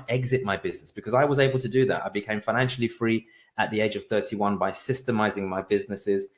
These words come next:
stepping away. Um, yes, we've got lots of yeses. Yes, see, you're all,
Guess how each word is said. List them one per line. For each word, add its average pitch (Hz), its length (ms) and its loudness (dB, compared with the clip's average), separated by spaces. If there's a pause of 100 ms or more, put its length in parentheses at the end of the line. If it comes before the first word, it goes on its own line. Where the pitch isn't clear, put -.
(140)
stepping 131 580 0
away. 101 580 4 (300)
Um, 95 400 0
yes, 139 300 2
we've 117 100 4
got 135 140 4
lots 135 240 2
of 131 60 10
yeses. 123 600 4
Yes, 143 360 2
see, 151 100 4
you're 160 180 10
all, 190 360 8